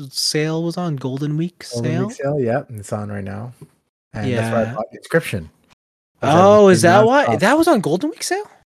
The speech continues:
Speaker 2: Oh, I guess so. It was ha-, uh, forty percent off. So I started buying,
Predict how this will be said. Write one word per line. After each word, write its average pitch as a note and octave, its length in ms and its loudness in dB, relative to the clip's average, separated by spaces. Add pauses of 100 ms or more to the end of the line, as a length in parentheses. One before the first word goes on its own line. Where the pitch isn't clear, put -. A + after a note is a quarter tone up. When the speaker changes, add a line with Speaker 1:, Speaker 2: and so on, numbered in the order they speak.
(240)
Speaker 2:
Oh, E3 80 0
I D#3 120 4
guess G3+ 180 4
so. G#2 220 2
It G#2+ 40 2
was A#2 140 0
ha-, B2 300 0
uh, A2 40 0
forty B2+ 260 0
percent A2+ 300 -6
off. B2 240 -8
So C3+ 280 2
I B2 80 4
started G3 220 2
buying, A2 640 -2